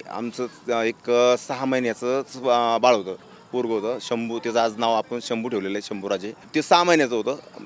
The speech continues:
सुरुवात सात सातला गेली, त्याचे दो-, एकोणीस अकरा त्याचा, दोन हजार पंधरा त्याचा जन्म आहे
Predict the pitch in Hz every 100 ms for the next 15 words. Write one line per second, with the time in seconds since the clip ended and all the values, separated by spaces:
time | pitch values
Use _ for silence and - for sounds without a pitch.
0 | - 139 160 170 151 151 143 156 160 151
1 | 147 151 131 131 147 151 143 135 139 135
2 | 139 139 135 120 92 - 135 120 113 135
3 | 123 120 120 117 131 139